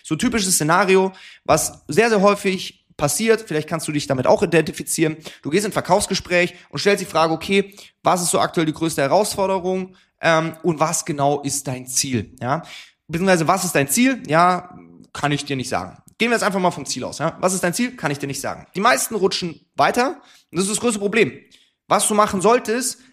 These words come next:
ist einen ganz klaren Standard setzen, ja, und ganz klares Framing. Was ist dein Ziel? Weiß ich nicht. Okay, dann macht es keinen Sinn, an dieser Stelle das Gespräch weiterzuführen. Ich kann nur mit dir dieses Gespräch führen und dir auch einen klaren Fahrplan an die Hand geben, wenn ich weiß, was dein Ziel ist.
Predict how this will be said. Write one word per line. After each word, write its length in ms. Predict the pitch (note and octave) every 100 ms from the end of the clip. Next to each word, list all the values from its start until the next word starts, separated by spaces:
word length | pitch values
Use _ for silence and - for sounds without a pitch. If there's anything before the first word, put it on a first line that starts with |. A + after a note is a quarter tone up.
| _
ist 240 | - A#3+ -
einen 100 | E3+
ganz 240 | E3 F#3
klaren 260 | F#3 E3 E3+
Standard 340 | - F#3+ E3
setzen, 420 | D3 F#3 - A#3+ E3
ja, 100 | D3+
und 100 | E3+
ganz 160 | F3+
klares 220 | - F#3 F3
Framing. 320 | F#3 D3 A#2 - - - _ -
Was 180 | D3
ist 80 | C#3+
dein 160 | C3 A#2+
Ziel? 400 | - G3 A3+ A3+ _ -
Weiß 260 | D3 E3
ich 80 | F3
nicht. 300 | F#3+ G3 -
Okay, 440 | - - F#3 F#3 - _ _ _ _
dann 220 | - C#3 E3+
macht 200 | F3 E3
es 120 | -
keinen 220 | E3 D#3+
Sinn, 160 | D3+ D#3+
an 80 |
dieser 340 | D3 D3 D3 C#3+
Stelle 260 | - D3+
das 180 | C#3 B2+
Gespräch 380 | - - C#3 B2+
weiterzuführen. 760 | C#3 C3 B2 - - C#3 D#3+ E3 - - - -
Ich 160 | F3+
kann 360 | - F#3+ F#3+ -
nur 720 | C3+ D3 F3 G#3 G#3+ G3+ - -
mit 320 | C#3+ E3 F#3+
dir 100 | F3+
dieses 260 | E3+ E3 D#3
Gespräch 460 | D#3 - D3 C#3
führen 280 | - F3+ F#3
und 80 | E3+
dir 60 | D3+
auch 80 |
einen 80 | C#3
klaren 480 | C#3 D3 D3+ D3+ C#3
Fahrplan 340 | D#3 E3+ D#3+
an 80 | D3+
die 100 | D3
Hand 160 | C#3+ D3
geben, 200 | D3+ C3+
wenn 140 | D3
ich 180 | C#3+ C3
weiß, 220 | B2+ C3
was 120 | B2+
dein 140 | - A#2+
Ziel 240 | - -
ist. 320 | D2 F#2 -